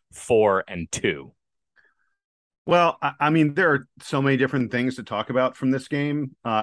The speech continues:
Speaker 2: uh, there was someone who emailed with me who said, and I thought this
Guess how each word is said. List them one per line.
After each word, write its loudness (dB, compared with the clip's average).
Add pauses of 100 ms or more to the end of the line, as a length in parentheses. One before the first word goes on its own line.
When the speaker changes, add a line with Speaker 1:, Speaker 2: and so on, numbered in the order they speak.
Speaker 2:
uh, -2 (320)
there 4
was 0 (220)
someone 2
who 4
emailed 2
with -2
me -2
who -6
said, 0
and -6
I -2
thought -2
this -4